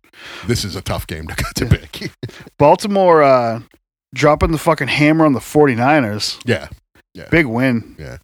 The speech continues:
Speaker 1: Um,
Speaker 2: Big Harbaugh and Harbaugh win if this was twenty years ago
Speaker 1: <laughs>
Speaker 2: or ten years
Speaker 1: Ten
Speaker 2: ago.
Speaker 1: years ago. Um, honestly, it's tough. I'm gonna go Baltimore.
Speaker 2: I say, I don't see how the Dolphins win this game. Baltimore's favored by five.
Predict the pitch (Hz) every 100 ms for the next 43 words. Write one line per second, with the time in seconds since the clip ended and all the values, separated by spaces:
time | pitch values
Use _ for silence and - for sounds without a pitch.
0 | _ _ _ _ _ _ _ _ - 98
1 | 92 87 87 - 151 - 143 143 147 139
2 | 131 135 135 131 123 123 135 123 120 -
3 | 104 - 127 113 117 113 101 104 117 -
4 | 117 - 117 120 113 143 127 123 123 117
5 | 120 87 90 90 90 _ _ _ _ _
6 | - 90 90 85 85 85 _ _ _ _
7 | _ - 101 123 - 151 156 139 _ -
8 | 90 - - - 117 113 - - 92 107
9 | 101 95 78 80 76 - 73 87 - 123
10 | 123 131 131 131 120 113 110 104 104 101
11 | 98 101 104 101 - _ 139 139 156 131
12 | 135 127 120 110 120 120 127 131